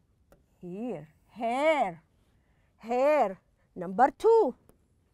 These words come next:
Hand. Hand. Where is the hand? Where is the correct picture for hand? Good student, here. This is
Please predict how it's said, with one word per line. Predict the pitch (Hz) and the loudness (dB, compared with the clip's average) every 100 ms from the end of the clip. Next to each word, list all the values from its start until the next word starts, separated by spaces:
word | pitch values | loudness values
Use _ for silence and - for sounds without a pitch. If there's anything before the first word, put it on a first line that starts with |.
| _ _ _ _ _ _ _ _ _ _ - | _ _ _ _ _ _ _ _ _ _ -20
Hand. | - 339 427 427 427 370 214 190 180 _ _ _ _ _ _ _ | -10 2 4 6 6 4 0 -8 -16 _ _ _ _ _ _ _
Hand. | - - 392 415 440 415 285 190 170 _ _ _ _ _ _ | -16 -4 2 6 6 6 2 -2 -8 _ _ _ _ _ _
Where | - 180 | -8 -8
is | 175 - | -8 -4
the | 294 | 0
hand? | 349 453 415 208 160 _ _ _ _ _ _ _ | 4 6 6 2 -6 _ _ _ _ _ _ _
Where | - 190 233 | -6 -4 -4
is | 311 | -6
the | 294 | -2
correct | 285 311 240 233 - _ | -2 -2 -4 -6 -8 _
picture | 427 494 - 285 151 _ _ _ _ _ | -4 -4 -4 -4 -4 _ _ _ _ _
for | - 247 277 | -2 0 0
hand? | 320 466 440 285 180 - _ _ _ _ _ _ _ _ _ _ _ _ _ _ 196 | -2 2 4 4 0 -10 _ _ _ _ _ _ _ _ _ _ _ _ _ _ -12
Good | 196 277 392 427 | -2 0 0 -2
student, | - 370 392 254 214 - - | -4 -4 -2 -4 -4 -10 -8
here. | 262 339 349 269 202 156 | -4 -2 -2 -4 -6 -8
This | 180 233 339 | -12 -10 -8
is | 440 539 | -8 -8